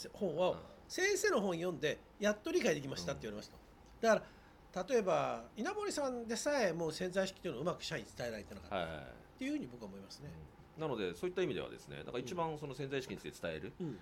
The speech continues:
Speaker 2: のが、
Speaker 1: うん。うん。
Speaker 2: えー、まあ、うまい、そして伝えやすい立場にいるのが井上先生かなというふうに思いますので。
Speaker 1: まあ、自分でタイトルも与えられたっていうのもあるけど、
Speaker 2: はい。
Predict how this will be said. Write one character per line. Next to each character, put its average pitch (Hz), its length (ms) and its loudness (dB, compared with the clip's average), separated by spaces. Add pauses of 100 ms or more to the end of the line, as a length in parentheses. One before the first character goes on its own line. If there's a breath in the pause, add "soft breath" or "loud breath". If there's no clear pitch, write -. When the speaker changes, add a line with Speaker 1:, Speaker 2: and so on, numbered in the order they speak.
(160)
Speaker 2:
の 95 140 -2
が、 120 320 6
Speaker 1:
う - 40 -4
ん。 - 20 0
う - 20 0
ん。 - 20 2
Speaker 2:
え 71 560 -2
ー、 95 40 -4
ま 95 60 0
あ、 - 20 0
う 101 100 0
ま 92 140 -2
い、 62 100 -10
そ 92 140 -10
し - 80 -12
て 82 180 -4
伝 92 240 -2
え 87 260 -2 (300)
や 101 140 0
す - 180 -6
い 65 100 -6 (420)
立 101 180 -8
場 82 100 -2
に 73 80 -6
い 78 60 -4
る 76 80 -8
の 73 100 -8
が 58 180 -8
井 69 60 -10
上 71 160 -6
先 73 160 -12
生 69 180 -10
か 57 100 -10
な 50 100 -12
と - 100 -16
い 64 80 -10
う 69 60 -10
ふ - 20 -14
う - 20 -12
に 69 80 -10
思 69 120 -10
い 71 40 -10
ま 71 60 -8
す - 40 -6
の 165 80 -2
で。 143 40 -2
Speaker 1:
ま - 60 -10
あ、 - 40 -10
自 147 120 -4
分 247 240 -2
で 254 120 2
タ 226 180 -2
イ 240 80 -4
ト 254 120 -4
ル 254 80 -2
も 240 120 -2
与 233 200 0
え 233 40 2
ら 233 80 2
れ 226 60 0
た 170 120 -2
っ - 20 -4
て - 140 -12
い - 20 -6
う - 40 -8
の 113 40 -4
も 123 60 -2
あ 139 40 -2
る - 80 -6
け 101 120 -12
ど、 107 120 -6
Speaker 2:
は 110 60 -4
い。 92 60 -8